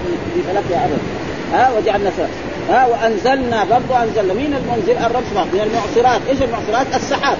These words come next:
المعصرات معناه السحاب ماء ثجاجا، يعني ماء إيه؟ متتابعا أو ماء كثيرا. إيش الثجاج؟ إما الكثير وإما المتتابع.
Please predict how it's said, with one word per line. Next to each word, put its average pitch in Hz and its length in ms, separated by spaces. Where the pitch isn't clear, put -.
المعصرات 196 580
معناه 196 360
السحاب 190 400
ماء 233 380
ثجاجا، 165 720
يعني 175 180
ماء 226 300
إيه؟ 220 140
متتابعا 196 640
أو 220 180
ماء 269 180
كثيرا. 165 300
إيش 247 100
الثجاج؟ 220 640
إما 240 220
الكثير 247 420
وإما 233 300
المتتابع. 185 640